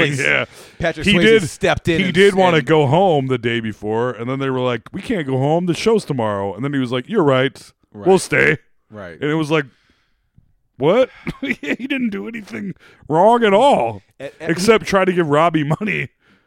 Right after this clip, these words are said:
Speaker 1: till he
Speaker 2: Right,
Speaker 1: realized.
Speaker 2: but he was under false pretenses.
Speaker 1: Yes.
Speaker 2: So he was, he was, his hands are totally clean in this.
Speaker 1: Yeah, and he was like, "This, this fucking doctor wants to marry my dumb dumb daughter,
Speaker 2: <laughs>
Speaker 1: my little
Speaker 2: Right.
Speaker 1: doy doy." Yeah.
Speaker 2: <laughs>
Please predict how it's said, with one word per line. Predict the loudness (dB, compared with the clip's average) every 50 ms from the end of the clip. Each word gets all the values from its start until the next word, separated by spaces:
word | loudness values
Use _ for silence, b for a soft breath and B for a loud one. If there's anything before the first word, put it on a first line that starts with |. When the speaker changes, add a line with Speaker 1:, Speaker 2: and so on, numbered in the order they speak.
| _ _ _ _ _ -8
Speaker 1:
till | -4 0 4
he | 4
Speaker 2:
Right, | 4 4 4
Speaker 1:
realized. | 4 4 4 4
Speaker 2:
but | 4 2 2
he |
was | 4 2 0 0 0 -2
under | -4 -2 -2 -2 -4 -2 -4 -4 -6
false | -6 -6 -4 -4 -4 -6
pretenses. | -8 -10 -10 -10 -10 -8 -4 0 0
Speaker 1:
Yes. | 2 2 2 0 -2 -4 -14 -20 -20 _
Speaker 2:
So | _ -16 -12 -10 -10 -10
he | -10 -8 -8 -6
was, | -6 -6 -8 -8 -10
he | -16 -16 -14
was, | -14 -16 -18 -20 _ _
his | -16 -16 -16 -16
hands | -14 -14 -12 -12 -12 -12 -12
are | -12 -14
totally | -14 -14 -12 -12 -12 -10 -12 -16 -16
clean | _ -18 -20 -18 -18
in | -18
this. | -10 -6
Speaker 1:
Yeah, | -2 0 0 0 0 -2
and | -2
he | -4
was | -6 -6 -4 -6
like, | -6 -4 -4
"This, | -6 -6 -6 -10 -20 _ _ _ _ _
this | -8 -8 -8 -8 -10
fucking | -10 -12 -10 -10 -10 -12 -10 -12 -12 -16 _ _ -20 -16
doctor | -14 -12 -12 -12 -12 -8 -8 -6 -4
wants | -4 -4 -6 -8 -10
to | -14 -14
marry | -10 -10 -8 -8 -8 -8
my | -8 -8 -10
dumb | -8 -8 -8 -6 -6 -6
dumb | -6 -6 -6 -4
daughter, | -6 -6 -6 -6 -6 -8 -10 -10 _ _ _
Speaker 2:
<laughs> | _ -16 -16 -16 _ _ _ -16
Speaker 1:
my | -10 -6
little | -2 0 0 0
Speaker 2:
Right. | 2
Speaker 1:
doy | 2 0 2 2 0
doy." | -2 -2 -2 -2 -4 -6 -8
Yeah. | -12 -10 -8 -8 -8 -6 -6 -8 -8 _ -8
Speaker 2:
<laughs> | -10 -10